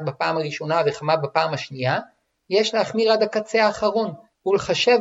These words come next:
בכל פעם כאילו באותה הפעם נפלט כל הטעם הבלוע בדפנות. כללי הביטחון שלמדנו נועדו למצב שאין לנו אפשרות לברר את טעמו של התבשיל,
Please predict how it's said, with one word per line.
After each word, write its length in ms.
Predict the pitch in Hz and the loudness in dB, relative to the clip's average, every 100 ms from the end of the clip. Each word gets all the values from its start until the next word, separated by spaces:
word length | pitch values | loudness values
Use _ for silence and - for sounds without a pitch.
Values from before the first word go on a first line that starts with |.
| 185 | 2
בכל 280 | 156 214 214 | 2 2 2
פעם 260 | 214 226 262 220 | 2 2 0 -2
כאילו 340 | 190 185 226 | -6 -4 0
באותה 340 | 196 185 202 | 0 2 2
הפעם 400 | 190 - 220 247 | 2 2 0 2
נפלט 440 | 208 147 - 202 202 | -2 -4 -2 -2 -2
כל 260 | - 240 226 | 0 2 4
הטעם 380 | 190 - 233 226 | 0 0 -2 -2
הבלוע 380 | 156 143 160 160 | 0 0 0 0
בדפנות. 640 | 143 - 127 120 110 - _ _ _ _ _ _ _ - | 0 -2 -6 -6 -8 -16 _ _ _ _ _ _ _ -2
כללי 280 | 127 135 | 2 4
הביטחון 440 | 202 170 147 - 190 | 2 0 -4 -2 -2
שלמדנו 580 | 190 151 160 185 165 170 - _ | 0 0 0 0 -2 -6 -14 _
נועדו 280 | 151 165 165 | 0 2 4
למצב 400 | 226 208 - 220 226 | 4 2 2 2 2
שאין 240 | - 190 | 0 0
לנו 220 | 240 220 | 0 0
אפשרות 380 | 170 - 170 214 | -2 -2 -2 2
לברר 500 | 202 165 185 226 202 | 2 2 4 4 4
את 100 | 165 - | -2 -4
טעמו 360 | 165 165 185 208 | 0 0 0 -2
של 180 | 175 | 0
התבשיל, 540 | 156 165 147 - 220 | 0 0 -2 -4 -6